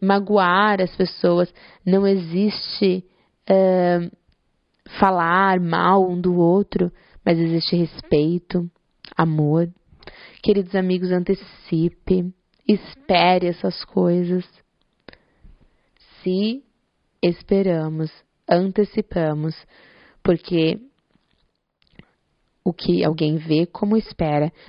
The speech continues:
mas se esperamos o que não vemos, com paciência o esperamos. Então, somos salvos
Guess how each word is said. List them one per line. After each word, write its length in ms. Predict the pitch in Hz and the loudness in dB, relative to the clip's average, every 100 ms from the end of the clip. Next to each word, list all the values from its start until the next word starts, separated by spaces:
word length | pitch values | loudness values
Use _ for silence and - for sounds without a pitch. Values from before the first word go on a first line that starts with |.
| - | -2
mas 160 | 175 - | -2 0
se 80 | |
esperamos 680 | 170 - 170 156 180 220 226 | -4 2 2 4 2 0 -2
o 60 | 233 | -2
que 120 | - | 0
não 160 | 220 226 | 0 0
vemos, 420 | 190 151 151 - - _ _ | 0 0 -2 -6 -12 _ _
com 240 | - 165 | -2 -2
paciência 1120 | 160 - 165 165 - 202 165 151 156 - 160 170 _ _ _ _ - | -2 -4 -2 -2 -4 -2 -2 -2 -6 -6 -6 -6 _ _ _ _ -2
o 300 | 160 147 175 - _ - | 0 0 -4 -14 _ -4
esperamos. 760 | 165 - 180 165 143 147 147 - _ _ - - - _ | -4 -2 0 0 -4 -6 -8 -10 _ _ -20 -20 -20 _
Então, 300 | 175 170 160 | -4 0 -2
somos 340 | 156 160 156 156 - | -2 -4 -4 -6 -6
salvos 540 | - 156 170 170 170 | -2 2 2 0 -2